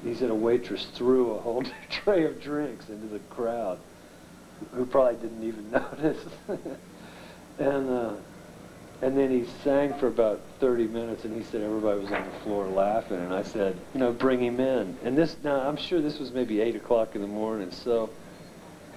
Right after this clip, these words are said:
maybe at eight thirty or nine, this very shy young guy came in, drove up in a green, kind of a lime green, military green Biscayne, and he had spray painted on the side, "nasa presents the legendary Stardust Cowboy."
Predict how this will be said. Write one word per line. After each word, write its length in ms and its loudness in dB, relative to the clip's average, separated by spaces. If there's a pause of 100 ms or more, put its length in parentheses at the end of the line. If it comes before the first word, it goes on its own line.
(220)
maybe 340 2
at 60 2
eight 240 0
thirty 320 2
or 60 -2
nine, 460 -2
this 160 -6
very 320 0
shy 540 0 (220)
young 300 -2
guy 320 4
came 300 -4
in, 240 -4 (240)
drove 340 0
up 220 2
in 80 -2
a 40 -4
green, 480 -2 (960)
kind 180 -4
of 100 0
a 60 0
lime 560 4
green, 480 0
military 480 2
green 380 0
Biscayne, 720 0 (920)
and 120 4
he 60 6
had 100 4
spray 400 2
painted 360 -4
on 140 -4
the 80 -4
side, 440 0
"nasa 420 -2
presents 460 -6
the 100 -12
legendary 580 -4
Stardust 520 -4
Cowboy." 580 2